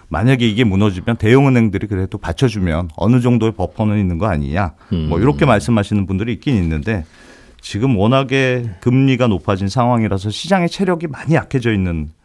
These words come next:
Speaker 1: 어, 그런 상황이거든요. 그래서
Speaker 2: 음.
Speaker 1: 한번 이런 오피스 시장에서 충격이 오면 또 휘청거릴 수 있을 거 아니냐.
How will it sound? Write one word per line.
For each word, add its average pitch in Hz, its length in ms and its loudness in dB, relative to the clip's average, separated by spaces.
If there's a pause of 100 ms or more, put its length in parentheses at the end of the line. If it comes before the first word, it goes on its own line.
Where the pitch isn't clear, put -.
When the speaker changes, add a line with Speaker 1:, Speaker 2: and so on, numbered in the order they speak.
(200)
Speaker 1:
어, 65 260 -10
그런 113 220 0
상황이거든요. 110 760 -2
그래서 80 200 -4
Speaker 2:
음. 69 120 -8 (360)
Speaker 1:
한번 151 640 0
이런 107 280 -2
오피스 104 380 -4
시장에서 95 400 -2
충격이 131 400 -2
오면 92 280 0
또 95 80 -4
휘청거릴 127 500 -2
수 110 140 -4
있을 - 200 -6
거 104 120 -4
아니냐. 73 420 -4